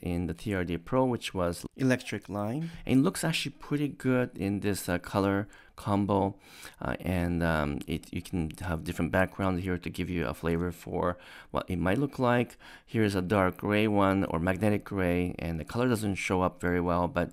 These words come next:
you get the idea for what it might look like. Here's a rear, uh, three-quarter view with the magnetic gray. Now, while I don't mind magnetic gray, I think in this particular rendering,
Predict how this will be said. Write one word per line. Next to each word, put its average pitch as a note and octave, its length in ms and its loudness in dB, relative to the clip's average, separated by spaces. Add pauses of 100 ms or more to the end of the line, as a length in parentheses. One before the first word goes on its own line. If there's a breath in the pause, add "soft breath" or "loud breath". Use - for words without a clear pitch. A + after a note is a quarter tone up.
(300 loud breath)
you B2+ 120 0
get B2 200 2
the A#2+ 80 2
idea F#2 360 2
for F2+ 200 -2
what F2 160 2
it - 60 -4
might D2+ 180 0
look G2 240 -4
like. F#2 340 0 (420 loud breath)
Here's F#2+ 280 0
a D#2+ 80 2
rear, F2+ 460 2
uh, D2 140 -2
three-quarter F#2+ 600 -2
view F2 260 -2
with E2 220 -4
the - 80 -8
magnetic E2+ 440 -2
gray. G2 600 0 (640 loud breath)
Now, A2 140 0
while G#2 240 2
I F#2 140 2
don't B2 260 0
mind G#2+ 320 0
magnetic G2+ 440 0
gray, G#2 320 0
I G2 100 -4
think B2+ 320 -6
in G#2+ 100 0
this G2+ 160 -4
particular C3 480 -6
rendering, G#2 720 0